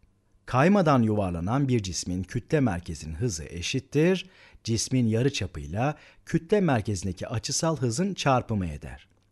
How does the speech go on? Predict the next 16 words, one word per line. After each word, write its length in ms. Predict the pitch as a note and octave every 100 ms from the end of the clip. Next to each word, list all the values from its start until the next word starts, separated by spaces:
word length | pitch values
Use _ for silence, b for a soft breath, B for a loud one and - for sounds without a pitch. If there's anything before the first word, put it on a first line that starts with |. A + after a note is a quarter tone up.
| B B B
Yani 260 | C3 C3 D#2+ D#2+
kütle 280 | B2+ - F3+
merkezinin 600 | D3+ G#2 E2+ E2 D#2+ D#2+
hızı 340 | C#3 G2+ E2+
eşittir 640 | - F#2 F3+ F3 F3 F3 F3 b b b G#2+
R 200 | D3+ F#3
çarpı 560 | - D#3+ D#3 E3+ E3+ E3+ B B
kütle 320 | - D3 - G3
merkezindeki 800 | F3+ E3+ D#3 C3+ C#3+ C#3 F#3
açısal 640 | - C3 - - - C3 C3+
hız 360 | A2+ A#2+ D#2+ D#2
diyoruz. 440 | C2+ A#1+ - - - _ b b b
Ve 300 | C3 D#3 D#3 B -
bu 220 | D#3+ E3+
bizim 280 | A#2+ B2 D#3+
için 480 | D3 - D#3+ D#3+